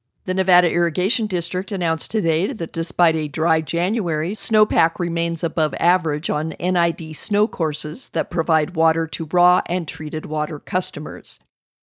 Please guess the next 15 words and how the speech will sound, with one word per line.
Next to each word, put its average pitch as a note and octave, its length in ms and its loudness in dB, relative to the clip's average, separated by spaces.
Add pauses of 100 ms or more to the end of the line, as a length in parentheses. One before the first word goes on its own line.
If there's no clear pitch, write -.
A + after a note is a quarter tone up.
(160)
During G3+ 360 2
the G3 40 0
February G#3 580 2
survey, E3+ 640 0 (240)
N F3+ 140 0
I F#3+ 160 4
D E3+ 240 -4
found D#3+ 300 0
the D#3+ 140 -4
average E3+ 440 2
water E3+ 340 2
content D3+ 840 -4
in F3 100 0
the D#3+ 80 -2
snowpack F#3 800 0